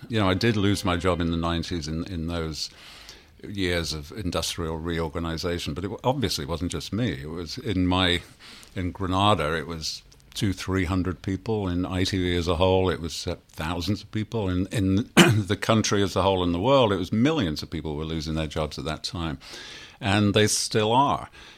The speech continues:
And so I wanted Reacher to be a consolation for them. Here's a guy who's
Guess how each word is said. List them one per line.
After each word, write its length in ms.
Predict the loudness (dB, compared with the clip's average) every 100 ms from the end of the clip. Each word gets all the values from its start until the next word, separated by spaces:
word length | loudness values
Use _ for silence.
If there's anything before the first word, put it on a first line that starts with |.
| -20 -4
And 240 | 0 2
so 300 | 4 4 6
I 120 | 6
wanted 300 | 6 4 2
Reacher 340 | 2 2 4 2
to 80 | 2
be 440 | 2 2 2 0 -6 -20 -20 -20 -20 -20 -16 -4
a 140 | -2
consolation 720 | 2 4 4 4 4 4 0
for 140 | -2 -2
them. 400 | -2 -2 -4 -4
Here's 240 | 0 0
a 60 | 2
guy 300 | 2 4 4
who's 300 | 2 0 -4